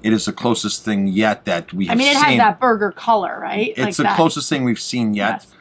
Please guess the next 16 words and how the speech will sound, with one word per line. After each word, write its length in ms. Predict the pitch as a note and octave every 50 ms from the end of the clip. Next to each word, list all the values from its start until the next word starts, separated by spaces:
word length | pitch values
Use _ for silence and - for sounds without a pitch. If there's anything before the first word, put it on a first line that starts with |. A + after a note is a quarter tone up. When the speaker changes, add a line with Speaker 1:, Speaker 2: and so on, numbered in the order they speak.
| _ _ _ _ -
Speaker 1:
uh, 440 | G3+ G3+ F#2+ F2 E2+ E2+ E2 C#2
for 280 | - - - A2 G#2+ G#2+
plant 400 | - - - B2+ A#2 A2+ F2+ -
foods 400 | - A#2+ A#2 A#2+ B2 B2 G#2 -
or 180 | G2 G2 G2 F#2
lab 360 | F2+ F#2+ G2 G2 G2+ F2+ -
foods 320 | - G#2 F#2 F2+ F2 D#2+
that 100 | - F2+
are 60 | F2
being 200 | E2 F2 F#2 F2+
turned 300 | E2+ - - G2 F#2+ E2+
into 280 | F2+ F2+ E2+ - - F2+
what 140 | F2 E2+ F2
looks 240 | F#2+ F#2 - - -
like 320 | E2+ D#2 D#2+ - - -
a, 300 | E2 E2+ E2 D#2+ D#2+ E2